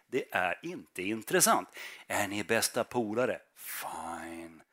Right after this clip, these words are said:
De har lärt sig att le och nicka, många av dem här, va? Och liksom, ja, mm, intressant, mm, ja, mm. Röda personer gör ofta så här, ja, ja, mm, mm, mm, ja, ja, ja. Det betyder, sluta prata nu.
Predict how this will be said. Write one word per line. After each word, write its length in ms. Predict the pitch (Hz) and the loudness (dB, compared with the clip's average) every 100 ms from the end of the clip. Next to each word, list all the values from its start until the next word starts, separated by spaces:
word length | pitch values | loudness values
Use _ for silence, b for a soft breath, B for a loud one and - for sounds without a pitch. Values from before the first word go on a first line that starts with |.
| b b b | b b b
De 240 | - 90 98 | -12 0 6
har 140 | 104 | 6
lärt 380 | 101 110 113 - | 8 8 8 4
sig 180 | 110 110 | 0 0
att 220 | - 92 | -4 -2
le 480 | 92 160 185 185 170 | 6 8 10 8 6
och 180 | 160 | 6
nicka, 500 | 143 151 135 - 147 | 6 4 2 4 8
många 280 | 143 139 135 | 10 8 12
av 160 | 139 120 | 12 12
dem 160 | 135 | 8
här, 240 | 120 127 127 | 10 10 10
va? 200 | 117 113 b b b b b - | 8 4 b b b b b 6
Och 140 | 139 | 8
liksom, 320 | 131 - 120 | 10 8 8
ja, 400 | 107 139 147 143 117 | 10 12 12 10 8
mm, 320 | 123 127 127 | 2 4 2
intressant, 1000 | 135 127 120 123 117 - 117 120 120 - | 0 0 0 0 4 8 10 8 2 -8
mm, 460 | 113 117 117 113 110 - | -6 -4 -2 -2 2 8
ja, 440 | 113 107 104 104 - | 12 12 10 4 -4
mm. 340 | 113 107 107 - B B | -6 -4 -6 -10 B B
Röda 300 | 135 139 143 | 12 12 10
personer 400 | 180 165 151 143 | 8 8 10 10
gör 140 | 135 | 12
ofta 220 | 131 - | 12 10
så 100 | 113 | 8
här, 80 | 104 - | 8 10
ja, 260 | 113 110 | 10 10
ja, 280 | - 110 104 | 10 10 10
mm, 200 | 131 110 - | 4 -10 -10
mm, 180 | 107 | -12
mm, 180 | 110 107 | -10 -4
ja, 240 | 117 98 98 | 0 0 2
ja, 180 | 101 101 | 2 2
ja. 200 | 95 98 | 2 4
Det 100 | 113 | 6
betyder, 440 | 127 135 123 120 123 | 6 8 12 12 12
sluta 500 | - 147 135 120 110 | 10 8 10 10 10
prata 500 | - 113 98 101 95 | 10 10 10 6 4
nu. 320 | 113 123 | 2 0